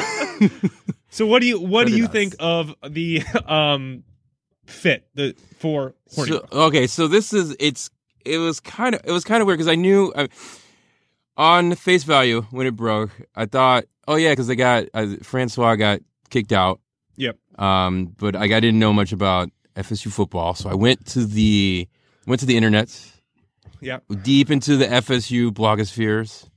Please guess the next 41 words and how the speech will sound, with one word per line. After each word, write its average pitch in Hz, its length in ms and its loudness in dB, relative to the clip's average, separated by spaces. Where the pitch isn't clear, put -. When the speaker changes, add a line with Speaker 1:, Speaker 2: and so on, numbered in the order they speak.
Speaker 2:
Oh, 143 100 -14
boy. - 120 -20
Speaker 1:
See 135 220 -2
what, 131 200 -2
<laughs> - 80 -8
see 151 240 2
what 135 180 4
all 151 100 2
F - 180 -2
S - 140 -4
U 139 100 0
fans 120 320 -2
are 117 80 -4
talking 117 300 -2
about 107 180 -4
this 113 160 -10
Hornibrook. 101 460 -4
Um, 101 580 2
so 202 520 2
it 147 140 2
appears 214 540 -2
that 139 320 0
he's 151 200 -4
just 175 280 0
gonna 170 180 0
be 165 160 0
in 160 60 2
a 151 40 0
situation 147 720 -2
at 131 300 0
best 131 340 2
where 107 100 -2
he's 107 120 -2
gonna 107 160 0
be 104 160 -2
competing 117 680 -2
Speaker 2:
Mm-hmm. 131 300 -10
Speaker 1:
for 139 260 2
a 147 40 0
starting 160 360 0
job, 165 260 2